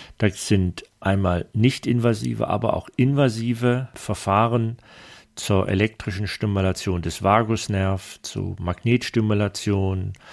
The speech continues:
oder zur akustischen Neuromodulation oder sogar invasive Methoden, aber für keine gibt es ausreichende Evidenz.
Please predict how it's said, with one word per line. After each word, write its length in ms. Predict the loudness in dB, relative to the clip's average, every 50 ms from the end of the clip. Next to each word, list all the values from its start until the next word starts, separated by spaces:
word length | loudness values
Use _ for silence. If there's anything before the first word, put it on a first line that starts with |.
| -20 -20 -20 -20 -20 -20 -20 -20 _ _ _
oder 380 | 2 4 4 4 4 2 0
zur 280 | 0 -2 -4 -4 -4 -4
akustischen 640 | -6 -10 -2 2 2 2 2 2 -2 -2 -2 0 0
Neuromodulation 1000 | 2 2 2 2 2 0 -2 -2 -2 0 0 0 0 -2 -4 -6 -4 -4 0 0
oder 200 | 2 4 4 4
sogar 360 | 2 2 0 0 0 0 0
invasive 600 | 2 2 2 4 4 2 2 0 -2 -6 -6 -6
Methoden, 500 | -6 -8 -8 -6 -4 -4 -4 -4 -4 -6
aber 380 | -6 -6 -2 0 0 0 -2 -4 _
für 180 | _ -10 -10 -10
keine 680 | -10 -6 -2 0 2 4 4 4 4 4 2 2 -2 -6 _ _
gibt 260 | -8 -8 -8 -6 -8
es 300 | -10 -8 -8 -10 -14 -18 -20 -8 _
ausreichende 640 | 0 0 0 0 -2 -2 -2 -2 -4 -6 -10 -8 -8
Evidenz. 680 | -8 -8 -8 -6 -4 -4 -2 -2 -4 -6 -10 -14 -18